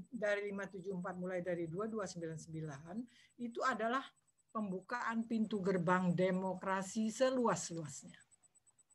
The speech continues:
Jadi kita nggak usah nyebutin ini, ini, ini, tapi kita menganalisis. Kalau sudah S dua analisis, kan Ibu bilang, "S dua analisis, jangan baca teks."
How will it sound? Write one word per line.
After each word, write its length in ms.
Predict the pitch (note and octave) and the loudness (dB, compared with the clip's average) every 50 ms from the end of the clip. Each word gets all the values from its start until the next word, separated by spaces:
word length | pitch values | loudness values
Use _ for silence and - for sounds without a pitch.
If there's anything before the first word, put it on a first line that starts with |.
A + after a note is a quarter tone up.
| _ _ _ _ _ _ _ _ _ _ _ _ _ _ _ _ _ _ _ _ _ | _ _ _ _ _ _ _ _ _ _ _ _ _ _ _ _ _ _ _ _ _
Jadi 200 | A3 G#3 G#3+ C4 B3+ | -2 0 0 2 2
kita 160 | D4+ D4+ F4 | 2 0 0
nggak 160 | E4+ B3 G#3+ | 0 0 -2
usah 160 | G#3+ - C#4 | 0 0 0
nyebutin 400 | B3 G#3+ G#3 G#3+ A3+ A#3+ B3+ - | 0 0 0 -2 -4 -4 -4 -4
ini, 400 | C4+ C4 C4 C4 D4 D4 D#4 C4 | -4 -4 -4 -4 -6 -4 -2 0
ini, 140 | B3+ B3+ C4 C4 C4+ C4+ C4+ | 0 2 0 0 -2 -4 -2
ini, 140 | B3 B3 A3 | 0 0 2
tapi 320 | - A#3 A#3 A#3 D4+ - | 2 0 0 0 -2 -6
kita 320 | A#3 - C4+ A#3+ - C#4+ C4+ | -4 -4 -6 0 4 4 4
menganalisis. 800 | C4 B3+ A#3+ A#3+ A#3+ A#3 A#3+ B3+ C#4+ A#3+ - - C4+ A#3 - - | 6 4 4 4 4 4 4 2 0 -2 -2 -4 -6 -6 -6 -4
Kalau 240 | - A3 G#3 A3+ | -2 -2 0 0
sudah 240 | A3+ - F#3 G3 G3+ | 0 0 -2 -2 -2
S 80 | - - | 0 0
dua 320 | E3+ F3+ G3+ B3 C4+ C4 | 0 2 2 2 2 2
analisis, 560 | B3 A#3 A#3+ A#3+ B3+ C4+ A3+ - A3 F#3 - | 2 2 2 2 2 0 -2 -2 -4 -4 -4
kan 160 | - - F#3 F#3 | -2 -2 -2 0
Ibu 240 | F3+ F3 E3+ E3+ | 0 0 -2 0
bilang, 240 | D3+ E3 D#3+ E3+ F#3+ A3 B3 | 0 -2 -2 -2 -2 -2 -4
"S 80 | A#3+ | -2
dua 320 | - A#3 B3+ C#4+ C4+ C#4+ C4 | -2 -2 -2 -2 -2 -2 0
analisis, 560 | B3+ B3+ B3+ C4 A#3+ - A#3+ G3 - - F3 | 0 0 0 -2 -4 -4 -4 -6 -6 -6 -6
jangan 240 | F3+ F3+ F#3 G#3+ A3 | -6 -4 0 0 0
baca 320 | G#3+ G#3+ G#3+ A3 C4+ C4 | 0 0 -2 -2 -2 -4
teks." 720 | B3+ - - D4 D4 C#4 C#4+ - - - - - - - | -4 2 4 4 4 4 4 0 -6 -6 -6 -8 -12 -14